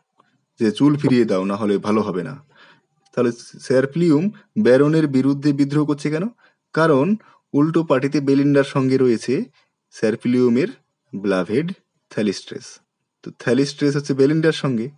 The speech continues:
তাহলে স্যার প্লিউম আবার থ্যালিস্ট্রেসকে ভালোবাসে, তাহলে স্যার প্লিউম ব্যারনের বিরুদ্ধে তো বিদ্রোহ ঘোষণা করবেই যে, "চুল ফিরিয়ে দাও, ভালো হবে না, না হলে।" He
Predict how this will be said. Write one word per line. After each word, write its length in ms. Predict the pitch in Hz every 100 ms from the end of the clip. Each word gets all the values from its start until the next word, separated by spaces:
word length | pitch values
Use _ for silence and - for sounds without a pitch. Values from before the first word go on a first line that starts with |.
| _ _ _ -
তাহলে 160 | 117
স্যার 280 | 117 131 127
প্লিউম 380 | - 147 160 151
আবার 200 | 139 139
থ্যালিস্ট্রেসকে 640 | - 131 139 147 175 175
ভালোবাসে, 500 | 165 151 135 120 120 - _ _ _ _ -
তাহলে 360 | 139 131 135 - _ _
স্যার 280 | - 131
প্লিউম 440 | 131 151 147 156 262 - _ -
ব্যারনের 400 | 117 127 135 135
বিরুদ্ধে 300 | 127 131 135
তো 200 | 139 139 _ _ _
বিদ্রোহ 440 | 107 - 117 135 135
ঘোষণা 220 | 143 143
করবেই 340 | 185 165 156 165 _ _ -
যে, 100 | 117
"চুল 240 | 113 143
ফিরিয়ে 300 | 143 131 123
দাও, 300 | 113 104 95 - _ _ _ _ - - -
ভালো 200 | 104 110
হবে 180 | 110
না, 100 | 101
না 100 | 95
হলে।" 220 | 95 90 - _ _ _ _ -
He 240 | 208 208